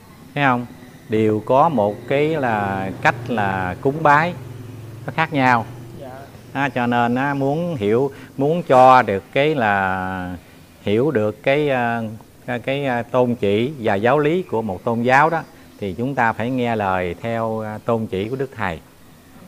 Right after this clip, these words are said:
Speaker 1: Nó bị trong cái quyển sáu đó Đức Thầy có dạy. Còn cái cách mà cúng, à, để mà ở ngoài vòng thông thiên đó,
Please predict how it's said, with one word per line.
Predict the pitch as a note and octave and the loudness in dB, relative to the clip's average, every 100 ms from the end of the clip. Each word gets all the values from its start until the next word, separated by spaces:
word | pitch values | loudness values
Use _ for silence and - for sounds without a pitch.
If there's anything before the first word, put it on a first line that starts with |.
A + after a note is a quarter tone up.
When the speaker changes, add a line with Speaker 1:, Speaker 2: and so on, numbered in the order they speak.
| - - | -20 -10
Speaker 1:
Nó | C3 | -6
bị | G#2 G#2 G#2 | -4 -4 -4
trong | G2 A#2+ A#2+ | -2 -2 -2
cái | |
quyển | B2 A#2+ | -2 -2
sáu | C3 D#3 F#3 | 2 4 6
đó | F3 F3 - - - | 4 2 -6 -20 -14
Đức | - B2+ | -10 -6
Thầy | G#2 F#2 | -6 -6
có | A#2 | -4
dạy. | A2 F#2 F2 F#2+ A#2 - - - | -4 -4 -4 -6 -10 -20 -20 -8
Còn | G2+ G2 | -2 0
cái | A#2 | 0
cách | C3+ E3+ - - | 2 2 2 0
mà | A2 G#2 | -2 -2
cúng, | - D3+ F3 G#3 G#3 | 0 0 0 -2 -4
à, | E3+ C#3+ C3+ C3 | -2 -2 -2 -2
để | A#2+ G#2 | 0 0
mà | C#3 A#2+ G#2 G2+ G2 G2 G2 G2 F#2+ - - | 0 -2 -4 -6 -6 -8 -8 -10 -12 -18 -12
ở | - A#2 | -4 -2
ngoài | A#2+ | 0
vòng | G2 G2+ | -2 -4
thông | C3 C#3 | -4 0
thiên | D3 C#3+ C#3+ | 4 4 4
đó, | D#3+ | 0